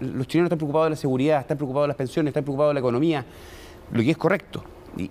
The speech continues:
pero, pero, pero la política tiene una misión, un deber, que es darle conducción en los tiempos más complejos a,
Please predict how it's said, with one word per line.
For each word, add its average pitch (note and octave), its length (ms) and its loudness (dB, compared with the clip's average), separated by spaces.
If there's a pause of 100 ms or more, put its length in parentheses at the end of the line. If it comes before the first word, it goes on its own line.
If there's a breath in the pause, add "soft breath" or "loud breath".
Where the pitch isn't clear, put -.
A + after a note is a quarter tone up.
(160)
pero, C3+ 240 4
pero, B2 260 2
pero C3 160 2
la B2+ 80 4
política G#3+ 360 0
tiene G3 220 0
una G3 300 0
misión, A#2 600 -2
un C3 120 0
deber, C3 260 2 (600 loud breath)
que - 140 4
es D#3+ 40 2
darle E3 220 4
conducción C#3 600 0 (460 loud breath)
en A#2 100 0
los A#2+ 100 2
tiempos E3 260 2
más - 160 0
complejos G#3 640 -2 (400 loud breath)
a, F3 380 2